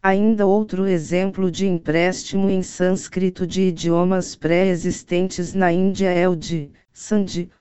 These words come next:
ou palavras compostas. Tomemos o exemplo de nava e udai, se torne naviodaya. Esse recurso de composição de palavras,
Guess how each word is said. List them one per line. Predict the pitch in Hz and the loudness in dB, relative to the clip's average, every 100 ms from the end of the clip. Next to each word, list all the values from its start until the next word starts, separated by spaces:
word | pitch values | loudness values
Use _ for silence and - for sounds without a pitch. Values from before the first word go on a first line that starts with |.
| - | 0
ou | 190 196 | 2 2
palavras | 214 180 160 160 160 175 - | 2 2 4 2 2 -2 -4
compostas. | - 196 190 185 - - 147 - - _ _ _ _ _ _ _ _ _ _ | -2 -2 0 -2 -2 -6 -6 -8 -18 _ _ _ _ _ _ _ _ _ _
Tomemos | 233 220 202 196 151 | 2 4 6 4 2
o | |
exemplo | 160 143 151 180 185 190 185 | 2 2 0 -2 -2 -2 -2
de | 147 156 139 - _ - | -2 -6 -6 -12 _ -2
nava | 156 170 165 185 | 2 2 2 0
e | 175 156 - _ | 0 -2 -4 _
udai, | - 208 180 175 165 - _ | 0 0 2 0 -2 -10 _
se | - - 220 | -20 -4 -2
torne | 214 170 170 165 170 160 - _ - | 0 2 2 2 0 -2 -6 _ 0
naviodaya. | 190 165 180 165 165 156 135 - _ _ _ _ _ _ _ _ - | 0 2 0 0 2 0 -2 -6 _ _ _ _ _ _ _ _ 2
Esse | 233 226 190 | 2 2 -4
recurso | - 185 - 190 180 - 180 | -2 -4 0 -2 -2 -6 -4
de | 180 | -4
composição | 185 202 190 196 175 175 - 180 180 | -2 -2 0 0 0 -2 -4 -2 0
de | 175 | 0
palavras, | 180 190 165 160 165 156 165 165 - | -2 0 2 4 2 2 -4 -6 -14